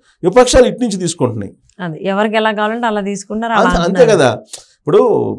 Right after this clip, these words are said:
Speaker 1: మాకు తెలంగాణలో గెలవాలి, తర్వాత మనం కేంద్రంలో భాగస్వామ్యం అయితే అప్పుడే మీకు
Speaker 2: మ్మ్.
Speaker 1: ఒకటో తారీఖు జీతాలు వస్తాయని చెప్తున్నాడు.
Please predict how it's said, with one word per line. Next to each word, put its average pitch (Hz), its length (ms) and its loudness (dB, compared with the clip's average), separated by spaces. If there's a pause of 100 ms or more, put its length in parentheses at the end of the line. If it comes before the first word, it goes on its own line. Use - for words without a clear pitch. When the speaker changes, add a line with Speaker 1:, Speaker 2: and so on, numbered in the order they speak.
Speaker 1:
మాకు 135 180 -2
తెలంగాణలో 214 480 0
గెలవాలి, 180 560 2 (280)
తర్వాత 220 260 4
మనం 214 340 0
కేంద్రంలో 208 360 2
భాగస్వామ్యం 180 500 0
అయితే 160 140 -2
అప్పుడే 170 300 4
మీకు 226 120 2
Speaker 2:
మ్మ్. 226 100 2
Speaker 1:
ఒకటో 190 160 2
తారీఖు 175 260 0
జీతాలు 165 280 0
వస్తాయని 190 280 -2
చెప్తున్నాడు. 107 460 -4